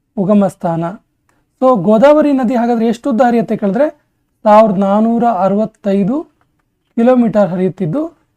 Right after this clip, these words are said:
ದಕ್ಷಿಣ ಭಾರತದಲ್ಲಿ ಹರಿಯುವಂಥ ಅತ್ಯಂತ ಉದ್ದವಾದ ನದಿಯಾಗಿದೆ. ಮರಗಳಿಲ್ಲದ ಹುಲ್ಲುಗಾವಲಿಗೆ ಏನಂತ ಕರೀತಾರೆ? ಸರಿಯಾದ ಉತ್ತರ ಇದನ್ನ ಸ್ಟೆಫಿಸ್ ಅಂತ ಕರೀತಾರೆ.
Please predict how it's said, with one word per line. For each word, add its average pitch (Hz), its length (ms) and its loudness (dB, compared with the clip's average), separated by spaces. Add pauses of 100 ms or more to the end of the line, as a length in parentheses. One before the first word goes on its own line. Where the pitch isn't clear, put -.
(200)
ದಕ್ಷಿಣ 233 300 -4
ಭಾರತದಲ್ಲಿ 220 420 0
ಹರಿಯುವಂಥ 202 400 -2
ಅತ್ಯಂತ 214 400 -4
ಉದ್ದವಾದ 165 400 -4
ನದಿಯಾಗಿದೆ. 156 680 -6 (2500)
ಮರಗಳಿಲ್ಲದ 285 720 4
ಹುಲ್ಲುಗಾವಲಿಗೆ 226 1000 0
ಏನಂತ 247 340 0
ಕರೀತಾರೆ? 165 520 -6 (520)
ಸರಿಯಾದ 233 260 0
ಉತ್ತರ 208 180 -4
ಇದನ್ನ 202 280 -2
ಸ್ಟೆಫಿಸ್ 233 580 -6
ಅಂತ 180 160 -6
ಕರೀತಾರೆ. 185 600 -6